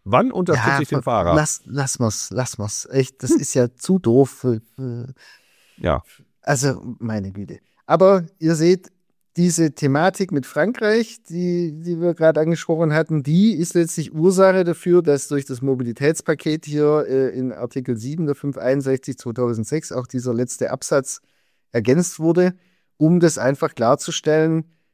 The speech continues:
Speaker 2: dass in der Mehrfahrerbesatzung die Fahrtunterbrechung des Mitfahrers, des Beifahrers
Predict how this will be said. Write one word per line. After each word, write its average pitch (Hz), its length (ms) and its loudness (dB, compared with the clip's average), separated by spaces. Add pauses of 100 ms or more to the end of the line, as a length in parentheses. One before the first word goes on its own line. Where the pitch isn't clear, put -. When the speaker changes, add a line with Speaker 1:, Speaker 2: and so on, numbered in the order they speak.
(120)
Speaker 2:
dass - 280 0
in 131 160 -4
der 127 80 2
Mehrfahrerbesatzung 135 1300 0
die 120 140 -4
Fahrtunterbrechung 123 920 -2
des 113 340 -8
Mitfahrers, 135 840 -2
des 104 180 -6
Beifahrers 127 800 0